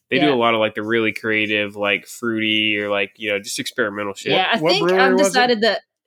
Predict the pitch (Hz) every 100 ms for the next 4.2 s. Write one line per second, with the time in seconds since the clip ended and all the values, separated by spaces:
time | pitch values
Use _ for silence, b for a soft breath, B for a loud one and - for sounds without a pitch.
0 | - 226 202 127 135 135 123 123 135 139
1 | 139 139 _ - 240 240 233 208 208 202
2 | 175 165 170 _ _ _ _ 120 120 110
3 | 104 110 107 107 107 190 185 175 156 143
4 | 120